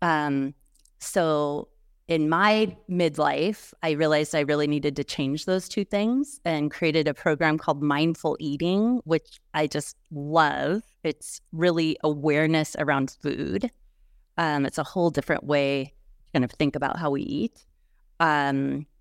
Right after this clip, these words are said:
and then with my relationship, I just realized I was gonna control everything I could, which is my thoughts about the relationship. And within a year,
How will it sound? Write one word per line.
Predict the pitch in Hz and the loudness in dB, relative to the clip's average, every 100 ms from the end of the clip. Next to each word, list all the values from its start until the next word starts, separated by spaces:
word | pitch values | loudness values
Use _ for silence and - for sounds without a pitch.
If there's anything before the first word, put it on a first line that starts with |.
| _ _ | _ _
and | 190 170 160 | 2 4 4
then | 151 147 147 151 151 - | 2 2 0 0 -4 -8
with | 151 156 147 - | 0 0 0 -2
my | 160 | -2
relationship, | 139 143 151 170 - 190 - 190 190 - | 0 2 2 0 0 -2 2 2 2 -2
I | 151 | -4
just | 147 143 - | -4 -6 -6
realized | 156 156 151 147 143 - - - _ _ _ _ _ | -2 0 2 0 -2 -8 -18 -20 _ _ _ _ _
I | 156 | 2
was | 147 151 | 2 0
gonna | 175 151 | 0 0
control | - 151 160 135 | 0 -2 0 0
everything | 165 165 180 170 151 | 0 2 2 0 0
I | 139 139 | 0 -2
could, | - 185 190 202 175 | 0 2 2 2 -2
which | 151 143 | -2 -4
is | 135 | -6
my | 139 127 131 | -2 0 0
thoughts | - 131 165 - | -2 0 -2 -2
about | 202 208 | -2 0
the | 214 | -2
relationship. | 214 214 214 - 214 - 214 - _ _ _ _ _ | -2 0 -2 -2 -2 0 -4 -4 _ _ _ _ _
And | 175 160 | 0 2
within | 156 170 165 | 0 0 0
a | 151 | 0
year, | 151 180 180 175 170 165 | 0 2 2 2 0 -2